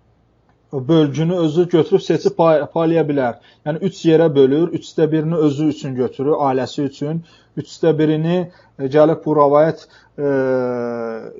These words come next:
gəlibdir ki, e, İbn Ömər və İbn Abbasdan gəlib. E, onlar deyirlər ki, üçdə birini özünə götürsün, e,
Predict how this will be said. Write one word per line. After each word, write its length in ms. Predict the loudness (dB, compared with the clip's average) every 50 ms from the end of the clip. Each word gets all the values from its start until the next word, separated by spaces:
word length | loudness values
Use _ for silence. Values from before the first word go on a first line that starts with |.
| -16 -4 0
gəlibdir 460 | 0 2 2 0 -2 -2 -2 -2 -2
ki, 180 | -2 -2 -2 -2 -2 -4 -8 _ _ _ _ _ _ _ _ _ _ _ _
e, 160 | -20 -18 -18 -16 -16 -16 -18 -18 -20 -20 _ _ _ _ _ _ -6
İbn 200 | -4 -4 -2 0
Ömər 400 | 0 0 2 4 4 4 6 6
və 120 | 4 4 4
İbn 180 | 2 2 2 2
Abbasdan 440 | 4 4 2 2 0 -2 -2 0 0
gəlib. 420 | 0 0 2 2 0 0 -2 -6 _ _ _ _ _ _ _
E, 160 | -12 -10 -8 -8 -8 -8 -8
onlar 280 | -8 -4 0 0 2 2 2
deyirlər 360 | 2 2 2 2 2 2 0
ki, 200 | -2 -2 -2 -2 -2
üçdə 240 | -4 -2 0 0 0
birini 200 | 0 -2 -2 -2 -2
özünə 260 | -2 -2 -4 -4 -2
götürsün, 720 | 0 0 0 0 -4 -8 -8 -6 -6 -4 -2 -2 -4 -4 -6 -10 _ _ _ _
e, 40 | -10